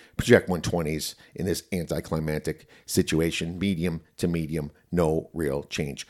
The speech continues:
Southern Jaguars, Sean Woods is out. Kevin Johnson is in. Sean Woods was so fast that he lost fast, ranking twenty-seventh in pace, while Kevin Johnson comes in from being an assistant at Tulane, who played lightning fast themselves, ranking second in pace.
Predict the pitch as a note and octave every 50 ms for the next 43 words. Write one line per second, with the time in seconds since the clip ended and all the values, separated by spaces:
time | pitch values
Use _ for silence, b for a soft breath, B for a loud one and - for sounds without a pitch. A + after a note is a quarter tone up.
0 | b b b b - B2+ A#2+ A2 B2 A#2 F#2 F#2+ F#2+ F#2+ - D3+ G2 D2 C#2 B1
1 | - - - _ - - - A#2 G2+ G2 F#2+ F#2+ G2+ G2 F2 F#2 D#2+ F#2+ F2 G#2+
2 | - - - - - - - C#2 D#2+ D#2 D#2+ F2 D#2+ E2 - - D#2+ D#2 D2+ D2
3 | G2 G2+ F#2 - b b b b b b - G2+ F2+ F#2+ F#2+ - F#2 F#2 E2 -
4 | A#1 E2 F2 F2 - - - G2 A#2+ B2 - A#2+ G#2+ E2+ D#2+ D#2 - - b b
5 | b b b - F#2 G2 F2+ E2 E2 F2+ A2+ G#2+ - - E2 C#2+ D2+ D#2+ - -
6 | - b b b b F#2 F#2 D#2+ F2+ E2 - - G2 G2 F#2 - G2+ F#2 F2 F2
7 | - F#2 F2 - F#2+ E2 E2+ - - D#2+ D2+ D#2+ - - F2+ D#2 D#2+ D2 E2+ E2
8 | F2 - - D#2 - E2+ E2 D#2+ E2 E2+ D#2+ D#2+ B B B B B B F2+ F2
9 | F2 F2 F2 D#2+ D2 - - F2+ - - F2+ E2 D#2 - - G2 F2+ D#2+ E2 E2+
10 | F2 F2+ E2+ D2+ - F#2 E2 D#2+ D2 C#2+ F2 F#2 - D#2+ D#2+ D2 - E2+ E2+ E2
11 | - - E2 D#2 D2+ - - G2 F#2 E2+ F2+ F2+ - E2 E2+ - D#2+ D2 - G#2+
12 | F#2+ - - F2 D#2+ - D#2+ C#2+ D2 -